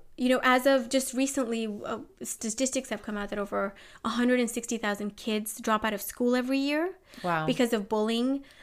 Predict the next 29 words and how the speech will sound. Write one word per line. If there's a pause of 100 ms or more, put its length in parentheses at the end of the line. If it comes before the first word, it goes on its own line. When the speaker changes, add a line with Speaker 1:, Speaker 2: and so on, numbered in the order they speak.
Speaker 1:
Um,
and
it
could
be
because, (420)
you
know,
the
instructors,
the
teachers
don't
know
how
to
handle
it, (320)
or
if
it's
too
much,
overwhelming
for
them,
or
their, (480)
um,